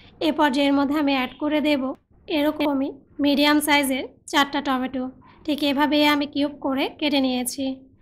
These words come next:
আর চেষ্টা করবেন টমেটোগুলো যেন একেবারে পাকা লাল টুকটুকে হয়, তাহলেই কিন্তু বাটার চিকেনের কালারটা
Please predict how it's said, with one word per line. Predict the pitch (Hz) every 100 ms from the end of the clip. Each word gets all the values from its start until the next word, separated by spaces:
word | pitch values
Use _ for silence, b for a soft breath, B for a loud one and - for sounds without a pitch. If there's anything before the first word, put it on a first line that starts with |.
| b -
আর | 285 277
চেষ্টা | 285 277 302
করবেন | 294 254 277 - -
টমেটোগুলো | 311 285 269 302 277 269
যেন | 277 269 254
একেবারে | 254 294 285 285
পাকা | 285 277 277 320 -
লাল | 302 277
টুকটুকে | 269 277 269 269 262
হয়, | 262 262 262 - _ _
তাহলেই | 285 269 262 294
কিন্তু | 294 294 269 262 - b b b
বাটার | 262 269 285
চিকেনের | 285 285 302 294
কালারটা | 277 285 285